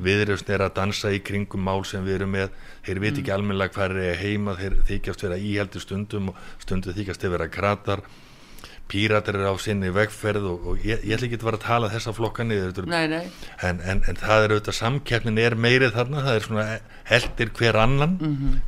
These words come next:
Speaker 1: dálítið og, og ég hef stundum notað það orðalega að svona mál okkar jafnaðarmanna, a-, a-, sko, þau hafa farið í endurnýju lífdaga og, og verið, sko, notuð af öðrum flokkum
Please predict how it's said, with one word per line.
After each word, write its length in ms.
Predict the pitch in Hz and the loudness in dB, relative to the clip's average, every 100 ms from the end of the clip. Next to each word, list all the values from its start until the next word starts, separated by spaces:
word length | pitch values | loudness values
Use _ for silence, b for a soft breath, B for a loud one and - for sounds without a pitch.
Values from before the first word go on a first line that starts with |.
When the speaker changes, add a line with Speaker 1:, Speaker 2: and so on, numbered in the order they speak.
| - | 2
Speaker 1:
dálítið 460 | - 110 120 120 139 | 4 6 4 2 2
og, 220 | 104 98 | 2 2
og 40 | 98 | 2
ég 100 | 107 | 2
hef 100 | 98 | 2
stundum 320 | 107 101 104 | -2 -2 0
notað 320 | 104 107 110 | 2 2 2
það 220 | 110 104 | 2 2
orðalega 460 | 117 120 117 110 104 B B B B B B - - - B B B | 4 4 6 4 4 B B B B B B -10 -8 -6 B B B
að 100 | - 95 | -2 2
svona 140 | 104 | 4
mál 340 | 98 117 131 123 | 8 8 8 4
okkar 320 | - 120 107 | 4 4 6
jafnaðarmanna, 680 | 117 123 120 113 117 123 123 113 | 4 4 4 4 4 4 4 2
a-, 240 | - 85 82 | -4 -10 -8
a-, 220 | 95 - - | -8 -10 -10
sko, 260 | - - 101 | -6 2 2
þau 300 | - 110 107 | 4 2 2
hafa 360 | 101 107 107 107 107 B B B B B B B | 4 6 6 4 2 B B B B B B B
farið 600 | - - - 98 190 113 | -18 -10 2 6 8 8
í 80 | 107 | 4
endurnýju 460 | 127 127 120 117 107 | 2 2 0 2 2
lífdaga 680 | 120 143 - 123 117 117 113 110 - | 0 -2 0 2 4 4 2 0 -4
og, 260 | 101 101 - | -4 -4 -4
og 160 | 98 101 | -2 2
verið, 320 | 107 104 104 | 4 4 0
sko, 320 | - - 101 | -4 -2 -2
notuð 640 | 98 95 107 127 - 117 | 2 4 4 4 2 2
af 160 | 107 104 | 2 4
öðrum 320 | 113 127 123 | 2 2 -2
flokkum 540 | - 123 117 - 135 | 0 -2 -2 -4 -4